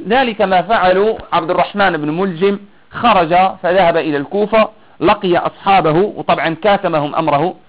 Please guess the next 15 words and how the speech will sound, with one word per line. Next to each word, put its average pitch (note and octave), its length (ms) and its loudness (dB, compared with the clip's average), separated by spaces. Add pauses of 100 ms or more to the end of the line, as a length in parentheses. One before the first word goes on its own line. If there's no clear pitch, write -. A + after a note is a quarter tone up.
(160)
قبل D#3+ 160 -4
من D3 160 -8
أن D3 220 -6
يثبطه C#3 500 -2
البعض، F3 320 2 (320)
لم G3+ 140 2
يخبرهم E3+ 520 0
بشيء D3+ 320 -4
من C3+ 240 -4
ذلك. G#3 380 0 (1400)
فذات C#4 360 2
مرة A#3 480 2 (300)
وهو F#3 280 4 (720)
في F#3 140 -4
طريقه G#3 640 0